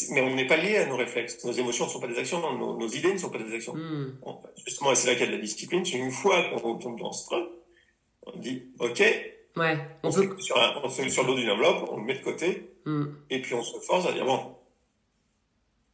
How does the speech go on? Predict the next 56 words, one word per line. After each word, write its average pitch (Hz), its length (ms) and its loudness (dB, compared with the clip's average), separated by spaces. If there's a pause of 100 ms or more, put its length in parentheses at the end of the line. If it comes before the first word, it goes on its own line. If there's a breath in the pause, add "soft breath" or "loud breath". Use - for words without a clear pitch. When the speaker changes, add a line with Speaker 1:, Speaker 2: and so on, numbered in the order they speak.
Speaker 1:
qui - 160 -2
doit 147 100 4
être 131 100 4
développé 127 340 2
là ? - 80 -4 (160)
Speaker 2:
Ouais, 156 380 0
on 165 100 -2
peut 180 140 2
commencer 185 340 4
à 175 100 4
se - 100 -2
regarder 170 340 2
faire 180 580 0
et, 151 280 4
euh... 131 240 2 (500 loud breath)
Et, - 80 -8
et, - 180 -2
et, 139 400 0
et - 220 4
Speaker 1:
Et - 80 -8
Speaker 2:
changer 151 300 -2
le 147 60 0
système. - 340 -6
Speaker 1:
sachant 196 440 6
que - 60 0
c'est - 100 0
très 196 120 6
intéressant 175 420 4
parce 160 180 0
que 143 160 0
ce 139 80 0
qu'ils 143 160 -6
disent 160 260 -2
dans 131 220 0
le, 117 420 0 (340)
la 131 180 -2
partie, 127 580 0
on 123 140 -2
a 160 80 0 (120)
assez - 200 -4
peu 139 80 -6
partie 139 220 0
de 135 40 -4
la 131 60 -2
troisième 139 260 -2
partie, 127 240 -2
c'est - 160 -4
de, 117 200 -2
de 123 140 -4
comment 127 240 -2
est-ce 127 100 -6
qu'on 117 100 -6
s'occupe - 280 -8
Speaker 2:
Ouais. - 40 -10
Speaker 1:
des 110 80 -4
followers. 151 380 -2